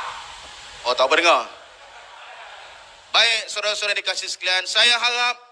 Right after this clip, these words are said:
kita beri tumpuan kepada Datuk Seri Presiden kerana kita tahu kongres kali ini begitu penting.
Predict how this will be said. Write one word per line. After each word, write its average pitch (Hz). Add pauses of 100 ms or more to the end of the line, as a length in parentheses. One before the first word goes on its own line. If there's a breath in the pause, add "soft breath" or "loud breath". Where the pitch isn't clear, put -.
(840)
kita -
beri 190
tumpuan 214 (1700)
kepada 190
Datuk 190
Seri 190
Presiden 202 (1040)
kerana 180
kita 185
tahu 190
kongres 185
kali 180
ini 185
begitu 175
penting. 214